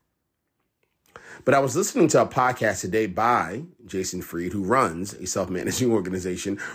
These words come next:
or that's not necessarily true. He has self-managing principles inside the organization. Let me correct myself. Um, after listening to the podcast today,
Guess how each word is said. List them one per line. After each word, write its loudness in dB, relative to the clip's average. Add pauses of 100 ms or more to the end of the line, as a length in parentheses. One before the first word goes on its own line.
or 4
that's 2
not 2 (260)
necessarily 0
true. -10 (340)
He 2
has 6
self-managing 2
principles -6
inside -4
the -12
organization. -16 (120)
Let -12
me -8
correct -12
myself. -14 (880)
Um, -4 (1400)
after -4
listening 4
to 0
the 0
podcast 2
today, -4